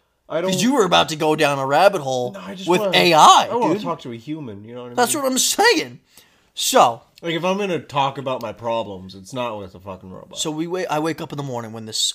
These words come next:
Speaker 2: update for Snapchat
Speaker 1: No,
Speaker 2: comes
Speaker 1: it
Speaker 2: out.
Speaker 1: scared me originally. 'Cause
Speaker 2: Oh,
Speaker 1: I,
Speaker 2: yeah, it's
Speaker 1: no,
Speaker 2: fucking
Speaker 1: I,
Speaker 2: weird.
Speaker 1: I did not. I saw
Speaker 2: It's
Speaker 1: that
Speaker 2: just floating at the top of the
Speaker 1: I
Speaker 2: fucking
Speaker 1: don't
Speaker 2: thing.
Speaker 1: like that they made it look like a friend added you.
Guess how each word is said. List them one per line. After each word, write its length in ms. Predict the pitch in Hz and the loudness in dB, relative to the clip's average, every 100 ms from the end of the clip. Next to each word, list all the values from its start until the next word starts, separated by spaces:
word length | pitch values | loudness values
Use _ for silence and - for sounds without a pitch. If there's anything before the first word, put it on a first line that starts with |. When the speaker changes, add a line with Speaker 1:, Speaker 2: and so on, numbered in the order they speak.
| 127 | -6
Speaker 2:
update 320 | 127 123 - | -8 -8 -10
for 60 | 117 | -12
Snapchat 560 | 120 110 104 110 98 - _ _ | -14 -14 -14 -16 -16 -18 _ _
Speaker 1:
No, 120 | 185 | 0
Speaker 2:
comes 80 | 196 | 0
Speaker 1:
it 40 | 170 | 0
Speaker 2:
out. 60 | |
Speaker 1:
scared 380 | 113 - 147 170 | -4 -4 -4 -4
me 80 | 120 | -8
originally. 560 | 107 113 117 101 95 - _ _ _ - | -8 -10 -12 -18 -20 -20 _ _ _ -10
'Cause 120 | 151 | 2
Speaker 2:
Oh, 260 | 214 247 175 | 6 6 8
Speaker 1:
I, 40 | |
Speaker 2:
yeah, 160 | 247 185 | 4 4
it's 180 | 180 156 | 0 2
Speaker 1:
no, 80 | 277 | 4
Speaker 2:
fucking 160 | - | 4
Speaker 1:
I, 60 | 202 | 2
Speaker 2:
weird. 260 | 277 175 | 0 0
Speaker 1:
I 140 | 147 156 | 0 0
did 240 | 151 147 | -2 -4
not. 380 | 131 127 135 - _ 139 | -4 -4 -4 -8 _ -8
I 100 | 127 | -8
saw 240 | - 131 | -4 0
Speaker 2:
It's 80 | - | 0
Speaker 1:
that 60 | 269 | 0
Speaker 2:
just 140 | - | -2
floating 320 | 208 233 247 | 0 0 2
at 60 | 233 | -2
the 60 | - | 0
top 320 | 214 214 190 | 4 4 4
of 60 | |
the 60 | 190 | 0
Speaker 1:
I 40 | 165 | 0
Speaker 2:
fucking 240 | 214 165 | 2 2
Speaker 1:
don't 80 | 170 | 2
Speaker 2:
thing. 160 | 269 147 | 2 2
Speaker 1:
like 220 | 151 151 | 0 -2
that 160 | 151 | -8
they 120 | 127 120 | -6 -8
made 220 | 120 123 | -6 -8
it 120 | 123 | -8
look 240 | 117 117 - | -8 -10 -8
like 200 | 113 107 - | -10 -10 -16
a 160 | 113 101 | -14 -14
friend 320 | - 113 104 | -14 -14 -12
added 360 | 101 104 107 113 | -12 -12 -12 -14
you. 220 | 135 151 | -16 -16